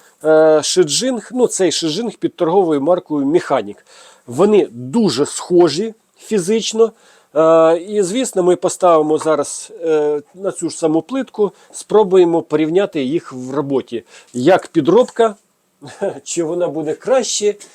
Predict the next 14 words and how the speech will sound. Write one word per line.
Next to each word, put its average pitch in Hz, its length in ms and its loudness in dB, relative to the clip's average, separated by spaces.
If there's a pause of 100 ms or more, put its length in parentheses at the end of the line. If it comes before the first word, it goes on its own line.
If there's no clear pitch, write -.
(140)
чи - 200 2
так 151 200 0
само, 208 440 0
чи 165 160 -12
може 151 260 -4
гірше, 151 520 -6
ніж 170 340 -2
оригінал. 151 560 -2 (360)
Тому 165 220 4
що - 180 2
оригінал 165 440 0
коштує 196 400 -2
трошки 185 400 -4
більше. 107 380 -14